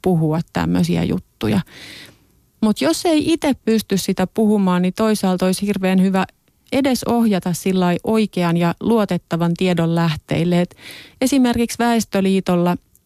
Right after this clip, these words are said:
ja Mannerheimin lastensuojeluliitolla on todella hyvät nettisivut, mistä voi kysyä ja saa luotettavia vastauksia. Ja sieltä voi lukea niitä muidenkin kyssäreitä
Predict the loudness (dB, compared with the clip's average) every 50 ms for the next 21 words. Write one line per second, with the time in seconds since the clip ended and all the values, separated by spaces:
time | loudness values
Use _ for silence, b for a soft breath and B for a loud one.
0 | _ _ -20 _ -4 -2 0 2 2 2 2 2 2 2 2 2 2 2 2 2
1 | 2 2 0 0 -2 -2 -2 -2 -2 0 0 0 0 2 2 0 0 0 0 0
2 | 0 0 0 0 0 0 0 0 -2 -2 -4 -4 -2 0 0 0 2 2 2 2
3 | 2 2 2 2 2 0 -2 -2 _ -2 -2 -2 -2 -4 _ -6 -6 -4 -2 -2
4 | -2 -2 -4 -6 -6 -12 b b b b b b b b -4 0 0 0 0 0
5 | -2 -2 0 2 0 0 -2 -4 -2 -2 0 0 0 0 0 2 2 0 -2 -4
6 | -8 -6 -4 -4 -2 0 0 0 2 2 2 2 0 0 0 -2 -2 -4 _ -4
7 | -2 0 0 0 0 0 0 -2 -2 -2 -4 -4 -2 -2 0 -2 -2 -4 -4 -2
8 | -2 -2 -2 B B B B B B B B B B B B -2 0 0 -2 -4
9 | _ -14 -10 -4 -2 -2 -2 -2 0 0 0 2 2 0 0 0 0 2 2 2
10 | 2 2 2 2 4 2 2 0 0 -2 -2 -2 -4 -4 -4 _ -2 -2 -2 -2
11 | -2 -2 -2 -2 0 -2 -2 -2 -4 -6